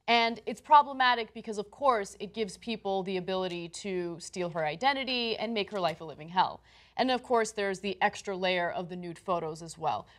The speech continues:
We don't know how they got their hands on this information or this content, but we know that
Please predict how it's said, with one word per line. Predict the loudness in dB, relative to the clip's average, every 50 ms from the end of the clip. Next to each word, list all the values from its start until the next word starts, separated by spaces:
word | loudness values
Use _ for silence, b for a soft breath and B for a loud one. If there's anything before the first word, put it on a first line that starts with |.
| b b
We | 0 2
don't | 2 4 2
know | 2 -2
how | 0 4 6 8 8 6
they | 4 2
got | 4 4 4 2
their | 0 -6
hands | -6 -4 -2 0 0 0 -2 -4 -4 0
on | 0 0 0
this | 0 -4 -6
information | -8 -10 -8 -6 -4 -2 -2 -2 -2 -2 -4 -2 -2
or | -2 -2 -4
this | -4 -6 -8
content, | -4 0 0 0 0 0 0 0 0 0 0 -4 b b b b b 8
but | 8 10 10 8 6 0 _ -14
we | -10 -6 -4
know | 0 2 2 2 4
that | 6 6 6 6 4 2 _